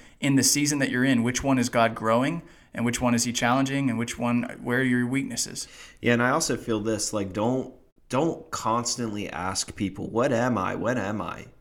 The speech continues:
Speaker 2: Go ask God. Like, I think, I think there's so, so many times we just wanna re-,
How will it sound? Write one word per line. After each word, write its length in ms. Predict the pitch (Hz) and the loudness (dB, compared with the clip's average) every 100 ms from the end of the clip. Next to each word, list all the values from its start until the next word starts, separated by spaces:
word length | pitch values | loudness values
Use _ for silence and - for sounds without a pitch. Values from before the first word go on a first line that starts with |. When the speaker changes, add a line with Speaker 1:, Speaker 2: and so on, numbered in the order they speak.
| - | -10
Speaker 2:
Go 180 | 135 180 | -8 -6
ask 260 | 175 - | -6 -6
God. 380 | - 107 87 - - - - _ | -6 -6 -6 -12 -20 -20 -20 _
Like, 240 | 110 107 87 | -2 -2 0
I 140 | 110 | -2
think, 480 | - 139 127 - - - - | -2 -2 -2 -4 -14 -20 -6
I 100 | - | -4
think 260 | 117 151 143 | -2 -2 0
there's 200 | 139 - | 0 0
so, 200 | - - | -2 -2
so 260 | - 131 135 | 0 0 0
many 260 | 135 135 | 0 0
times 480 | - 117 113 110 104 | -2 -2 0 0 -2
we 120 | 101 | -6
just 220 | 104 107 | -4 -4
wanna 180 | 117 117 | -2 0
re-, 320 | 110 - 90 | -2 -4 -8